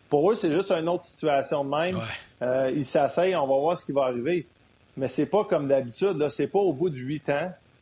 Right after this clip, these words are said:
Speaker 1: que là, il y a une entente, puis là, les propriétaires en veulent plus, puis là, oui, on en perd. Ça fait quatre mois. Quatre mois, là. C'est pas vrai que, il, tu sais, il y a, il y a eu du, du temps pour se préparer. Euh, on va continuer de,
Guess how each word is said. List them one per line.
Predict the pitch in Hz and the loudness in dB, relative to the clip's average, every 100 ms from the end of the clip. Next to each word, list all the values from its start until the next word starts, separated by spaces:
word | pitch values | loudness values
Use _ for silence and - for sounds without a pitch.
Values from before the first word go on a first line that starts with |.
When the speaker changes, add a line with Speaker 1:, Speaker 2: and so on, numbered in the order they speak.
| - | -2
Speaker 1:
que | |
là, | 139 147 | 2 2
il | 160 | 2
y | |
a | 143 | 2
une | |
entente, | 139 127 120 151 175 | 0 0 0 -2 -2
puis | - | -2
là, | 147 | 0
les | 151 139 | 0 0
propriétaires | 135 135 143 147 151 151 | 0 2 0 2 2 2
en | 127 | 0
veulent | 127 120 | -2 -2
plus, | 139 170 175 - _ - | -2 -2 -4 -12 _ -8
puis | 135 | -2
là, | 151 | 2
oui, | 151 160 | 2 2
on | 165 135 | 2 0
en | 123 117 | 0 2
perd. | 151 170 107 | 2 0 -4
Ça | - 120 | -4 -4
fait | - 127 | -2 -4
quatre | - 156 147 | 0 -2 -2
mois. | 131 151 147 _ _ _ - | -4 -4 -6 _ _ _ -2
Quatre | 160 165 160 143 | 2 2 -2 -6
mois, | 131 147 151 | -4 -2 -2
là. | 131 135 | 0 -2
C'est | - | -2
pas | 147 135 | -2 0
vrai | 143 160 | -2 -2
que, | 139 123 123 120 110 _ _ _ - | -2 0 0 0 -4 _ _ _ -8
il, | 127 127 117 | -4 -4 0
tu | |
sais, | 151 156 | 2 2
il | 131 120 | 2 2
y | 127 | 2
a, | |
il | 123 | 2
y | |
a | 139 156 | 2 0
eu | |
du, | 135 - - | -4 -12 -12
du | 123 | -2
temps | 170 180 | 2 2
pour | 170 135 | 2 -2
se | - | 0
préparer. | 139 131 120 117 151 160 _ _ - _ _ - | 2 4 2 2 0 -2 _ _ -20 _ _ -6
Euh, | 117 117 117 117 | -2 0 0 2
on | 123 | 2
va | 127 143 | 2 2
continuer | 160 156 - 233 302 | 0 0 -2 0 2
de, | 139 131 127 | 2 2 0